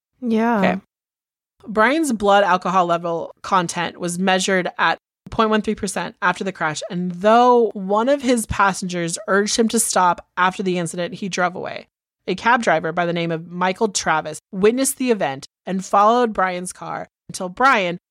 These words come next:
Speaker 2: driving at speeds reaching eighty miles per hour and aware that he was being tailed, lost the cab. Police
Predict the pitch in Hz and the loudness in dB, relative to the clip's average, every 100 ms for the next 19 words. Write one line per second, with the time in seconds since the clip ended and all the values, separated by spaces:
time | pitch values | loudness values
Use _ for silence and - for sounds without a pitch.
0 | _ - 233 240 247 247 208 - - 202 | _ -2 4 4 4 0 -2 -6 -8 -6
1 | 185 190 185 - 180 196 _ 185 180 180 | -6 -8 -8 -8 -8 -12 _ -8 -6 -6
2 | 170 170 - 185 220 185 160 160 180 180 | -6 -6 -6 2 4 4 2 -4 -4 -6
3 | 175 214 262 277 220 196 180 170 170 160 | -2 0 4 4 2 -2 -6 -8 -8 -8
4 | 156 160 _ - 165 147 147 - - 170 | -10 -12 _ -10 -6 -6 -8 -14 -8 0
5 | 170 - 175 143 160 - _ _ _ _ | 0 0 -10 -10 -10 -10 _ _ _ _
6 | _ - 220 247 311 370 | _ -4 0 2 2 0